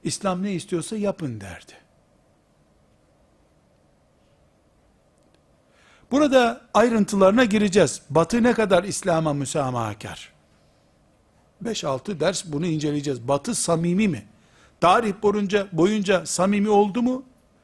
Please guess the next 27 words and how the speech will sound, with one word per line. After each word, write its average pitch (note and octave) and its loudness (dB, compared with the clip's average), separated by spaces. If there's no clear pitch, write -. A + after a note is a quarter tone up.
Kendi A3+ 2
dinine F#3+ 2
bile B2 -4
samimi F#3+ 0
oldu G3 0
mu? B3 -2
Şimdi A#3 2
samimi G3+ 0
mi? A#3+ -2
İnsanlıkta A#3 6
ve A#3 0
İslamlıkta F#3 -2
ne F#3+ 2
kadar G3 2
samimi F3+ -2
Batı? A#3 -2
Bunu F3 0
konuşacağız, A#3 -2
belgeleyeceğiz E3 2
inşallah. B2+ -10
Şimdi D#4 -2
sadece C#4 0
gözlük A#3 -4
numaralarımızı G#3 -2
tespit E3 -10
ediyoruz C3 -8
biz. - -16